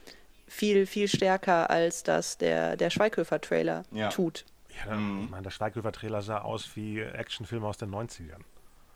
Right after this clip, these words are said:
Speaker 2: Ja, das Netz, ich sag ja die ganze Zeit, die haben eigentlich
Speaker 3: Enemy
Speaker 2: dieses,
Speaker 3: of the
Speaker 2: das Netz mit Sandra Bullock.
Speaker 3: Nee, Enemy of the State, oder?
Speaker 1: Das Netz trifft Staatsfeind Nummer
Speaker 3: Genau.
Speaker 1: eins, würde ich sagen.
Speaker 2: Ja.
Speaker 3: Ein
Speaker 1: Ganz
Speaker 3: bisschen
Speaker 1: genau,
Speaker 3: Fugitive
Speaker 1: ja.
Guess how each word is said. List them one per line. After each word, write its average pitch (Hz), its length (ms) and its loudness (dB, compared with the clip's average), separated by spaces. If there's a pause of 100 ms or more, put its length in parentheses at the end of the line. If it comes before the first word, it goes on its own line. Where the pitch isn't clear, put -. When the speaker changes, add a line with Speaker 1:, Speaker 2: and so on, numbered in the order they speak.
(520)
Speaker 2:
Ja, 175 100 6
das 170 320 12
Netz, 180 380 4
ich 131 100 -4
sag 214 180 10
ja 104 60 6
die 110 80 2
ganze 123 240 4
Zeit, 110 120 2
die 110 80 6
haben 127 140 6
eigentlich 160 400 2
Speaker 3:
Enemy 139 260 4
Speaker 2:
dieses, 127 100 6
Speaker 3:
of 113 60 4
the - 40 -8
Speaker 2:
das 135 160 2
Netz 165 320 2
mit 120 160 2
Sandra 135 300 4
Bullock. 123 240 6
Speaker 3:
Nee, 120 60 8
Enemy 139 220 4
of 113 80 0
the 120 60 -6
State, - 420 -4
oder? 143 260 -4 (840)
Speaker 1:
Das 185 200 2
Netz 196 260 2
trifft - 260 2
Staatsfeind 202 420 2
Nummer 190 140 2
Speaker 3:
Genau. 190 120 6
Speaker 1:
eins, 151 400 -2
würde 147 140 4
ich - 100 -8
sagen. 143 240 2
Speaker 2:
Ja. 131 60 4
Speaker 3:
Ein 123 100 0
Speaker 1:
Ganz 139 140 4
Speaker 3:
bisschen - 160 4
Speaker 1:
genau, 151 100 6
Speaker 3:
Fugitive 165 440 2
Speaker 1:
ja. 180 40 0